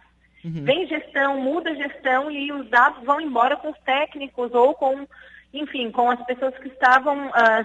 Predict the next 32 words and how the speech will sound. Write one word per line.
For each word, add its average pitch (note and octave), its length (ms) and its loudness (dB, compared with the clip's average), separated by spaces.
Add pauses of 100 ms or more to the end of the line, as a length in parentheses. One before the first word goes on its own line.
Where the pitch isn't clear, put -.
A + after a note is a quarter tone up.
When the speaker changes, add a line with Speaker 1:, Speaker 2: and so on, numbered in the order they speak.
Speaker 2:
sendo B3+ 200 -4
comissionadas B3+ 800 0
na C4 140 -6
gestão. F#3 460 -10
Então, A#3 300 -4 (440)
o C4 80 0
que E4 180 -6
que D4+ 240 -6
a D4 80 -2
gente C#4+ 340 -8
entendeu, B3+ 800 0
né? F#3+ 240 4
O G#3+ 80 0
que - 140 -2
que - 120 -2
a, G#3 360 4
a, F3+ 80 4
o F#3 100 -2
que C4 140 -10
que C4 120 0
o A#3+ 140 -4
Estado B3+ 400 2
entendeu, A#3 380 0
o A3+ 60 -4
presidente A3+ 680 -4
René G3 280 -6
Menezes, G3+ 600 -2
com F#3+ 100 -4
a F#3+ 80 -6
sua G3 160 -12
diretoria, F#3 640 -6 (360)
entendeu A3+ 680 -2